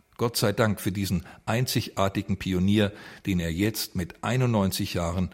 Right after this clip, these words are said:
nach Hause berufen hat. In der Todesanzeige von Horst Marquardt wird ein Vers aus Psalm siebzehn zitiert.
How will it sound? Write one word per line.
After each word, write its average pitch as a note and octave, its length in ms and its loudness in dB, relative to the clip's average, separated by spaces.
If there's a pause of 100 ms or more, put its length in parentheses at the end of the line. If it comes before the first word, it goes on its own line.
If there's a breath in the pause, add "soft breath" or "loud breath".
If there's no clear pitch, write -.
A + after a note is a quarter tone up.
nach - 320 -4
Hause E2+ 300 -2
berufen E2 420 -4
hat. - 260 -8 (680 soft breath)
In F#2 80 -4
der F2 120 -4
Todesanzeige G#2+ 840 2
von F#2+ 160 0
Horst G2 200 0
Marquardt G#2+ 460 2 (320 loud breath)
wird A#2 180 2
ein G#2+ 140 0
Vers G#2+ 380 2
aus - 220 -2
Psalm B2 340 0
siebzehn E2+ 520 -2
zitiert. - 640 -6